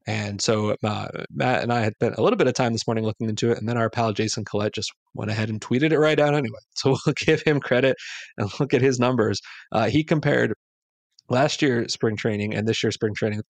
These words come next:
through about the same point in the spring. So roughly five hundred and seventy games in each season. And what he, what he found was this year, there were five hundred and thirteen stolen bases. And last year, there were three hundred stolen bases. And that's a pretty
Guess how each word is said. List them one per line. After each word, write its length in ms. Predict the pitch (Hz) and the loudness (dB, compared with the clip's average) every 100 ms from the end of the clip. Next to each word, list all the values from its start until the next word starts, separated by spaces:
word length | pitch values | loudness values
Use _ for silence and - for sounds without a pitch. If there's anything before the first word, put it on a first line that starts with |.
| - 165 | -6 0
through 160 | 214 | 2
about 280 | 185 151 131 | 4 4 2
the 100 | 117 | 0
same 320 | - 113 101 - | 0 -2 -4 -4
point 220 | 123 107 | -2 -2
in 80 | 101 | -4
the 60 | 95 | -8
spring. 260 | - 98 - | -8 -10 -8
So 280 | - 123 117 | -2 0 -2
roughly 380 | 143 170 156 143 | -2 0 2 0
five 240 | 117 120 110 | 0 0 0
hundred 240 | 113 110 | -2 -2
and 100 | 101 | -2
seventy 300 | 110 104 98 | -6 -6 -8
games 320 | 101 101 101 | -10 -12 -10
in 80 | 107 | -10
each 180 | 104 - | -8 -8
season. 340 | 104 98 101 - - - - _ | -6 -10 -14 -18 -20 -20 -20 _
And 280 | 139 127 120 | 0 2 0
what 180 | 127 139 | 0 0
he, 200 | - 139 - - 123 | 0 -2 -4 -6 -2
what 120 | 123 | 0
he 60 | 113 | 0
found 260 | 156 233 | 0 0
was 140 | 131 117 | 0 0
this 260 | 202 - | 0 0
year, 240 | 110 104 139 - _ - | -2 -2 -6 -12 _ -12
there 140 | 110 | -12
were 40 | 107 | -4
five 200 | 123 151 | 0 0
hundred 260 | 143 143 110 | 2 0 0
and 60 | |
thirteen 360 | 117 120 - 110 | 0 -2 -2 -4
stolen 320 | - 104 101 | -2 -2 -2
bases. 380 | 110 - 110 110 | -8 -10 -10 -10
And 80 | 101 | -8
last 260 | 107 - | -8 -6
year, 140 | 113 104 | -6 -8
there 120 | 127 | -10
were 140 | 95 - | -12 -12
three 200 | 135 139 | -6 -4
hundred 380 | 143 185 131 113 | 0 0 0 -2
stolen 300 | - 110 101 | -2 -4 -4
bases. 460 | - - 95 - - - - - _ | -10 -8 -8 -8 -10 -14 -20 -20 _
And 120 | 113 | -2
that's 200 | 143 240 | 0 0
a 80 | 117 | -4
pretty 360 | - - 233 | -4 -2 0